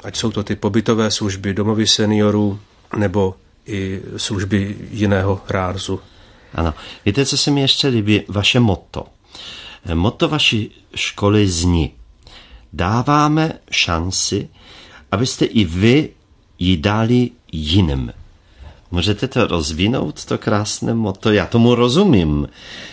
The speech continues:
Speaker 2: ale možná taková doplňující otázka. Komu myslíte, že je potřeba v dnešní době dávat nejvíce šanci v sociální oblasti? Kterým třeba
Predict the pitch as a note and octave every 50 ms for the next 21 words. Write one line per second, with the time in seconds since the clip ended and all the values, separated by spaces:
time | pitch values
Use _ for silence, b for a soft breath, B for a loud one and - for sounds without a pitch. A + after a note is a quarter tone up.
0 | B - G2 G2+ G#2+ A2 G#2+ - - - E2+ G2 G2 F#2+ F#2+ G2 G2 A#2 B2+ C3
1 | C3+ B2+ - B2+ B2 A#2+ A2+ G2+ - - G#2 G2 G#2 G#2+ A2+ A#2 A#2+ A#2+ - -
2 | B2+ A#2 G#2 G2 - F#2+ F#2 - - - G#2 G2+ - C#3+ D#3 E3 E3+ D#3+ B2+ -
3 | - - F#2+ F#2 - E2+ E2 B B B B B B B B - E2+ F#2 F#2 -
4 | G#2 F2+ - - - F#2 F#2 F2+ E2 D#2+ F2 E2+ - - - F#2 D#2+ D#2+ D#2+ D#2+
5 | F2 E2 D#2 E2 E2 F#2 E2+ D2+ D#2 D#2+ D#2+ E2 D#2 F#2 F#2+ - - - F2 -
6 | - - F2 D#2 D2 D2+ D2 - - - D2+ - B B B B B B B B
7 | B B B - - - E2 - - E2+ E2 E2 E2 D#2+ - - D2+ C#2+ - -
8 | D#2+ D#2 D2+ D2 - - - - - E2 D2+ - - - B2 C3 F3 C#3+ G#2 -
9 | - - G#2+ G#2 G2+ F#2+ F#2 F#2